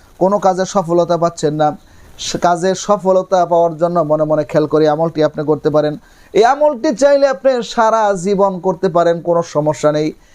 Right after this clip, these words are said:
কিংবা যদি আপনি কমপক্ষে সাত দিন পর্যন্ত যদি আমলটি করতে পারেন, তারপরও আপনি ভালো ফলাফল পেয়ে যাবেন, আপনি সাকসেসফুল হয়ে যাবেন।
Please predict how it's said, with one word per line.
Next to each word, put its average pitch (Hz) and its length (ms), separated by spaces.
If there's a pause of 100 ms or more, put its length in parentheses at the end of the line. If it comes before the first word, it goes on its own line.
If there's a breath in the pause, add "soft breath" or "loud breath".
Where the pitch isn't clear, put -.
(200 soft breath)
কিংবা 175 240
যদি 170 260
আপনি 170 240 (100)
কমপক্ষে 185 480
সাত 202 280
দিন 214 420 (100)
পর্যন্ত 185 500 (140)
যদি 170 160
আমলটি 170 360
করতে 156 280
পারেন, 151 240 (380 soft breath)
তারপরও 165 360
আপনি 151 220
ভালো 151 260
ফলাফল 151 480
পেয়ে 151 160
যাবেন, 151 260 (420 soft breath)
আপনি 151 260
সাকসেসফুল 156 600
হয়ে 151 240
যাবেন। 151 320